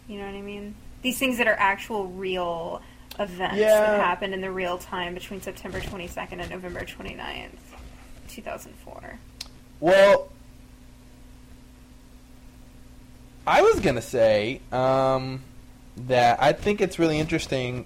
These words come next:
Speaker 2: in, in, in terms of this, having that tape of the Red Sox winning, um, because presumably they don't have any way off the island, right?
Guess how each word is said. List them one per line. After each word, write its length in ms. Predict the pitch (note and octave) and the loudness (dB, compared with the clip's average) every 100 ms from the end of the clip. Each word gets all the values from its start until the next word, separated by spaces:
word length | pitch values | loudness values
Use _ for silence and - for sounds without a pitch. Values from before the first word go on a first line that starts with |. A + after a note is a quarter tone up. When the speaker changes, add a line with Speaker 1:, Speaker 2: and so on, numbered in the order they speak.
| - | -8
Speaker 2:
in, 200 | B2+ A#2+ | -8 -6
in, 440 | - B2+ B2 B2 B2 | -6 -4 -2 -4 -4
in 160 | C3+ B2+ | -6 -4
terms 300 | D#3 C3+ C3 | 0 0 0
of 160 | B2 A#2+ | -4 -2
this, 220 | A#2+ A#2 | -6 -2
having 360 | D3 C#3 C#3+ | 0 2 2
that 220 | C#3 A#2 - | 0 -2 -2
tape 280 | B2 B2 C#3 | -4 -4 -2
of 60 | |
the 80 | A#2+ | -2
Red 240 | G#2+ A2+ | 0 0
Sox 240 | B2 A2+ - | 2 0 0
winning, 480 | A2 A2 A2+ F3 G#3+ - - - - - - | -6 -6 -6 -8 -12 -18 -20 -20 -20 -20 2
um, 320 | D3 D3 D3 | 6 6 6
because 360 | D3 F3+ G3+ F#3+ | 2 2 4 2
presumably 880 | G#3+ G3 F#3 A3 E4 F#4 G#3+ G3 F#3 | 4 2 2 0 4 4 4 4 4
they 120 | F#3+ | 4
don't 140 | G3+ G3 | 2 4
have 200 | G3 F#3 | 4 4
any 140 | E3+ | 2
way 220 | D3+ D3+ | 2 6
off 240 | C#3+ D3 - | 6 4 0
the 160 | B2 | 2
island, 400 | A#2 B2+ B2+ F#2+ | 4 6 4 0
right? 420 | F#2+ F#2 G#2 C#3+ | -2 -2 -2 -4